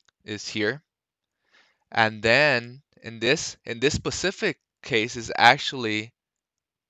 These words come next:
constant until it hits this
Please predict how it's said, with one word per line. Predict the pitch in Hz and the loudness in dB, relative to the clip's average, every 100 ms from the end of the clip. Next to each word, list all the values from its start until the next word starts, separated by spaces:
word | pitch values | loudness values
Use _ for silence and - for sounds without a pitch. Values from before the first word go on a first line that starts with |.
| _ - | _ -16
constant | - 110 110 - 143 160 _ _ _ _ _ _ _ _ _ _ _ _ _ _ _ _ _ _ _ _ _ _ _ _ _ _ _ - | -2 0 0 -4 -10 -12 _ _ _ _ _ _ _ _ _ _ _ _ _ _ _ _ _ _ _ _ _ _ _ _ _ _ _ -8
until | 110 - 113 | 2 4 4
it | 110 | 0
hits | 110 - | -2 -2
this | 120 151 - | -2 0 -2